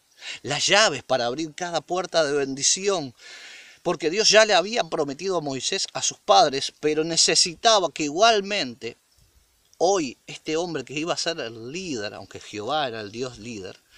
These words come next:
que, que él tuviera en cuenta las llaves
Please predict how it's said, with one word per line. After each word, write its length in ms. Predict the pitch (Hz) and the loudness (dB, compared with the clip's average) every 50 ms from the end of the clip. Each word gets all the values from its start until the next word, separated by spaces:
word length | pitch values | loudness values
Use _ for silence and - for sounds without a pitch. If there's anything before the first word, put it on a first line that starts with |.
| - - - - - - - - - - - - _ - _ _ _ _ | -20 -20 -20 -20 -20 -20 -20 -20 -20 -20 -20 -20 _ -20 _ _ _ _
que, 320 | - 135 143 131 117 104 - _ - | -4 -2 0 0 0 -2 -8 _ -4
que 260 | - 180 180 202 233 | -2 2 4 4 4
él 220 | 233 214 175 - _ _ _ _ _ _ _ _ _ _ _ _ _ _ _ | 2 2 -4 -8 _ _ _ _ _ _ _ _ _ _ _ _ _ _ _
tuviera 480 | - 160 151 151 180 220 247 240 214 190 | -4 -4 -2 -2 -2 -2 0 0 0 0
en 100 | 175 156 | -2 -2
cuenta 580 | - 202 202 175 135 127 - - 117 123 - _ _ _ _ _ _ _ _ _ _ _ _ _ _ _ _ _ _ _ _ _ | -2 0 0 0 -2 -4 -6 -6 -8 -8 -8 _ _ _ _ _ _ _ _ _ _ _ _ _ _ _ _ _ _ _ _ _
las 220 | - 127 131 113 117 | -8 -8 -6 -4 -2
llaves 440 | 170 180 160 143 113 107 - - | -2 0 -2 -2 -4 -6 -10 -10